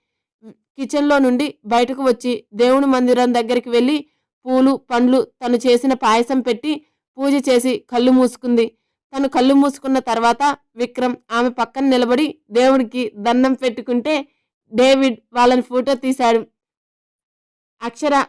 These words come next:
కళ్ళు తెరిచేలోగా మళ్ళీ చాటున దాక్కున్నాడు. "అన్నయ్య,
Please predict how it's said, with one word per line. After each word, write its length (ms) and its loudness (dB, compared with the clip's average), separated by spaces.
కళ్ళు 180 0
తెరిచేలోగా 840 -2
మళ్ళీ 320 2
చాటున 300 2
దాక్కున్నాడు. 640 2
"అన్నయ్య, 460 2